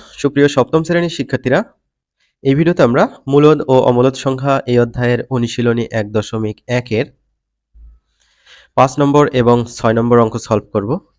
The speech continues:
আমরা পূর্বের ভিডিওগুলোতে এক, দুই, তিন, চার অঙ্কগুলো সলভ করেছিলাম, এগুলো সলভ করেছিলাম। ভিডিওগুলো দেখার প্রয়োজন হলে দেখে নিবা, ডেসক্রিপশন বক্সে প্লেলিস্টের লিংক দেওয়া থাকবে। পাঁচ নম্বর কি বলা হয়েছে,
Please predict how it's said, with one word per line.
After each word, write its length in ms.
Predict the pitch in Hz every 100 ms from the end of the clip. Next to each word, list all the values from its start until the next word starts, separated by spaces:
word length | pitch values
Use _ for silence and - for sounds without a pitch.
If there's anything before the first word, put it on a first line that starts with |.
| _
আমরা 240 | 113 117 110
পূর্বের 360 | - 127 123 131
ভিডিওগুলোতে 640 | 123 123 123 123 123 123 196 - _ _ _ _ _ -
এক, 160 | 120 123 117
দুই, 180 | 123 123 -
তিন, 200 | 127 117 113
চার 240 | 117 110 110 -
অঙ্কগুলো 400 | 117 113 117 113
সলভ 260 | - 110 110
করেছিলাম, 380 | 110 104 110 170
এগুলো 240 | 120 107
সলভ 220 | 107 107 101
করেছিলাম। 380 | 107 104 107 165 - _ _ _ _ _ _ _
ভিডিওগুলো 360 | 120 120 127 131
দেখার 280 | 120 117 127
প্রয়োজন 320 | 123 120 120
হলে 160 | 123 120
দেখে 220 | 117 117
নিবা, 200 | 120 113 113
ডেসক্রিপশন 460 | 113 110 - - 120
বক্সে 340 | 117 113 - 120
প্লেলিস্টের 500 | 113 117 113 113 - 113
লিংক 160 | 117
দেওয়া 160 | 117 110
থাকবে। 280 | - 101 127 - _ _ _ _ _ _ _ _ _ _ _ _ _ _ _ _ _ _ _ _ _ _ _ _ _ _ _ _ _
পাঁচ 120 | 151 151
নম্বর 220 | 180 185
কি 100 | 180
বলা 180 | 180 175
হয়েছে, 240 | 170 170